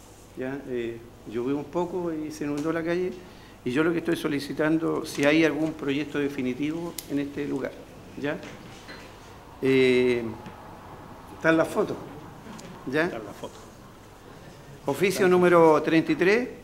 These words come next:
Speaker 1: ¿para qué voy a leer, no es cierto? Eh, eh, señor presidente, eh, sobre materia de la ley dieciséis mil siete cuarenta y cuatro del año sesenta y ocho.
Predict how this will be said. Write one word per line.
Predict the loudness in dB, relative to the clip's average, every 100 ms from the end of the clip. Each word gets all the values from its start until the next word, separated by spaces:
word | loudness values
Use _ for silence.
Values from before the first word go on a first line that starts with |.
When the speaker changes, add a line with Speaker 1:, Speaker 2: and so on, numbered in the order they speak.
| -20 -8
Speaker 1:
¿para | -2 -2
qué | 0
voy | 0 2
a |
leer, | 0 0 -2
no | -4
es |
cierto? | -6 -6 -8 0
Eh, | 2 4 4 2 0 -6 -12 -20 -20 -20 -20 -20 -20 -20 -10 -4
eh, | -2 -2 -2
señor | -2
presidente, | -2 -2 0 0 -2 -2
eh, | -2
sobre | 0 2 2 2
materia | 2 2 2 4 2 0 -8
de | 0 4
la | 6
ley | 6 4 4
dieciséis | 0 -4 0 2
mil | 2 2
siete | 0 -2 0
cuarenta | 0 0 0 -2
y |
cuatro | 0 2 2 0 -2 -6 -18 -20 -10
del | -2 2
año | 2 0
sesenta | -2 -2 -2 2
y | 4
ocho. | 4 2